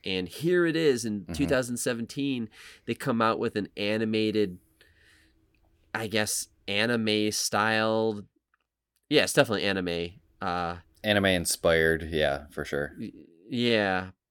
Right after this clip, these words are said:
Speaker 1: Uh, but for Western
Speaker 2: 'Cause it
Speaker 1: culture, I mean, it doesn't have the tropes that we kinda covered in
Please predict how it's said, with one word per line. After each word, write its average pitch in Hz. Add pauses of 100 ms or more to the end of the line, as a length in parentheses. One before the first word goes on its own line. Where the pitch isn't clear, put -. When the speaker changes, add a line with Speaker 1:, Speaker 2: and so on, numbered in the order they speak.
(160)
Speaker 1:
Uh, 95
but 151
for 185
Western 165
Speaker 2:
'Cause -
it 107
Speaker 1:
culture, 143
I 131
mean, 123
it 120
doesn't 123
have 117
the 104
tropes -
that 92
we 98
kinda 95
covered 95
in 87